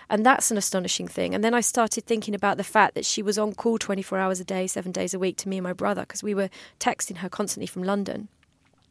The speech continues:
which must have been so irritating when she's got a whole lo-, caseload to deal with. But she made us feel like we were the only family we were looking after.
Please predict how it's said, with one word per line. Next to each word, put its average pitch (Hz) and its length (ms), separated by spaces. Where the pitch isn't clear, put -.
which - 180
must 226 160
have - 40
been 208 120
so 220 240
irritating 214 560
when 190 100
she's 214 180
got - 260
a - 320
whole 233 300
lo-, 214 220
caseload 196 580
to - 120
deal 226 240
with. - 360
But - 80
she 269 160
made 233 180
us 226 180
feel 214 140
like 202 160
we 208 140
were 202 60
the 208 140
only 202 200
family 190 340
we 185 100
were 190 80
looking 190 280
after. 208 420